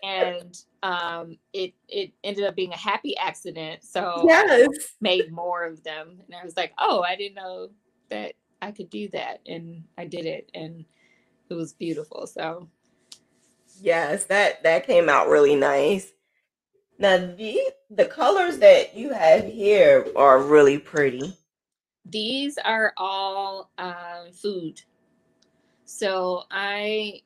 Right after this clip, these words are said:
Speaker 1: um,
Speaker 2: Oh, the coffee
Speaker 1: Mm-hmm.
Speaker 2: and the black beans.
Speaker 1: Yep. So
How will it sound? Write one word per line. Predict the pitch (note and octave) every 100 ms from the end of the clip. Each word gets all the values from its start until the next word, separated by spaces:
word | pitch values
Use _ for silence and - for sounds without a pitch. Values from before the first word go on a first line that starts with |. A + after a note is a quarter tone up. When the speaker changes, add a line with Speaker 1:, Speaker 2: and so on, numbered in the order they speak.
| _ F#3+
Speaker 1:
um, | F#3+ F3+ F3 F3+ F3 _
Speaker 2:
Oh, | G#3+ F#3+ G#3+ G3
the | F#3
coffee | F#3 - A3 G#3+ A#3+ A#3 A3 A3 A3+ E4+ - G#3
Speaker 1:
Mm-hmm. | G3+ G#3+ G3+ G3+ A3 D4+ C#4+ A#3
Speaker 2:
and | G3+
the | F#3
black | F#3 F#3 F#3 -
beans. | G#3+ G#3+ G#3+ F4+ - _
Speaker 1:
Yep. | F#3 F#3+ F#3+ _ _ _ _ _ _ _
So | - G#3+